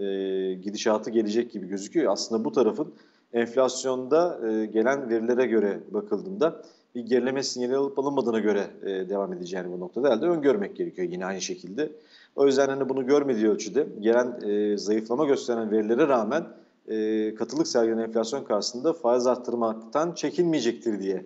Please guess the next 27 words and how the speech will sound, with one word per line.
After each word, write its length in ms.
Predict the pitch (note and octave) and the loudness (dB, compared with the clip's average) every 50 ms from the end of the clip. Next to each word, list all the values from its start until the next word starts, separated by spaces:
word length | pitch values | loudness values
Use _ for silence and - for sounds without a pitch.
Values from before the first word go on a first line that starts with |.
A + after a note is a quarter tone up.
| - - - | -10 -12 -8
e, 240 | - F#2+ F#2 F2+ | -6 -6 -6 -6
tahmin 320 | - G2 F2+ E2+ E2 F#2 F#2 | -4 -6 -6 -6 -6 -8 -8
ediyorum. 420 | F#2 F2 F2 G2 C#3 E3 E3 - - | -6 -4 -2 -2 -2 -4 -6 -8 -10
Ki 140 | - - A2+ | -4 -2 -2
bunu 120 | A2+ A#2 A2 | 0 0 2
zaten, 360 | G#2 G#2+ G2+ G#2 B2 C3 C3 - - - _ _ _ _ _ - | 2 2 0 0 -2 -4 -4 -6 -18 -20 _ _ _ _ _ -8
e, 60 | G#2+ G#2+ | -8 -6
söylemlerinde 640 | - - A#2+ A#2 A2 G#2+ G#2 G2+ G2 A2 D#3 E3+ | 0 4 4 4 4 2 0 -2 -2 -2 -2 0
dile 180 | F#3+ F3+ F3 C#3+ | 2 4 4 4
getiriyorlar. 460 | A#2+ A#2 - - G2+ G2 F#2 F#2 G2+ | 4 2 0 0 -2 -2 -2 -2 -6
Enflasyon 400 | G#2 - A2 A2 G#2 A#2+ A2 F#2+ | -4 -2 -2 -2 -2 -2 -4 -4
hedefinden 420 | G#2 G2 G2+ G2+ G#2 G#2 G2+ G2+ | -4 -4 -4 -6 -4 -4 -4 -4
şu 140 | G2 - A2 | -4 -4 -6
anda 140 | G2 F#2 F2+ | -6 -6 -6
sapma 380 | - - F#2+ F#2 - F#2+ F2+ | -4 -4 -4 -6 -6 -6 -2
yok. 320 | G2 B2 C#3+ C#3 - - - - - - - _ _ - | 2 2 2 2 -2 -10 -18 -20 -20 -20 -20 _ _ -2
E, 180 | A2+ A2 G2 G#2+ | 0 0 2 2
hedefe 280 | A#2 A2 A2+ A2 A2+ | 2 2 2 2 2
gelene 340 | G#2 G#2+ G#2+ G#2 G#2 G2+ G#2 | 2 2 2 2 0 -2 -4
kadar, 400 | F#2+ F2+ F#2+ B2+ C#3+ C#3+ - - G2 | -4 -2 0 0 0 -2 -6 -10 -6
e, 180 | G#2 G2+ G2 G2 | -4 -4 -4 -2
politikalar 540 | - - A2+ G#2+ - - A#2+ A#2+ C#3+ C#3+ B2+ | 0 0 0 0 0 -2 0 2 2 2 2
devam 180 | B2+ C3 B2+ | 2 2 2
edecek 260 | B2+ G#2+ F#2+ G2 - | 0 0 -2 -4 -8
ifadeleri 580 | G2 - G2+ F#2+ F#2 F2 F2+ F#2 A2+ D3 E3 E3 - - _ _ _ _ - - | -8 -6 -4 -4 -2 -4 -4 -2 -2 -2 -2 -4 -6 -16 _ _ _ _ 0 2
devam 260 | B2 C3 C#3 C3+ B2+ | 2 2 2 2 0
ediyor. 300 | A#2 F2+ G2 A#2+ D3 | 0 0 0 -2 -2